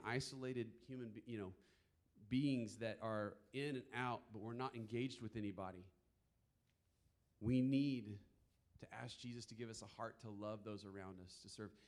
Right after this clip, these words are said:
Isn't it crazy how you can be going through something so incredibly difficult, so hard, and you sit down with another believer and they just take time to listen, and they take time to feel some of the weight that you're feeling, and they say th-, something like,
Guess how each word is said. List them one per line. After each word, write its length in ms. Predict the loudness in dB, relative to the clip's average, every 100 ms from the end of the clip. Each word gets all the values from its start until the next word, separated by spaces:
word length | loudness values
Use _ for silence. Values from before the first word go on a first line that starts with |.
| -8
Isn't 240 | -4 0 0
it 140 | 0 -6 -16 -6
crazy 360 | -2 -2 -2
how 100 | -4
you 160 | -4 -4
can 120 | -6
be 60 | -4
going 260 | -2 -2
through 140 | -4 -8
something 360 | -6 -6 -6
so 340 | -6 -2 0 0
incredibly 440 | -2 0 -2 -2
difficult, 500 | -4 -4 -6 -10 -10 -12 -20 _ _ _
so 320 | -12 -2 2
hard, 360 | 4 6 4 2 -6 -20 _ -20 -20 -6
and 140 | 0 2
you 100 | 2
sit 240 | 0 2
down 140 | 4
with 140 | 4 2
another 280 | 2 2 2
believer 460 | 0 0 0 -2 -2
and 120 | -2
they 100 | -2
just 260 | -2 -6
take 200 | -6 -6
time 220 | -2 0 0
to 80 |
listen, 480 | -2 -2 -2 -2 -4 -4 -14 _ _ _ _ _ _ _ _ _ _ -8
and 80 | -2
they 80 | 0
take 260 | 0 0
time 180 | 2 0
to 60 | 0 -6 -4
feel 240 | 2 2
some 200 | 2 2
of 80 | 2
the 80 | 4
weight 260 | 2 0
that 60 | -2
you're 120 | -6
feeling, 340 | -4 -4 -2 -4
and 80 | -4
they 100 | -4
say 180 | -4
th-, 180 | -6 -8
something 380 | -6 -6 -4 -4
like, 180 | -2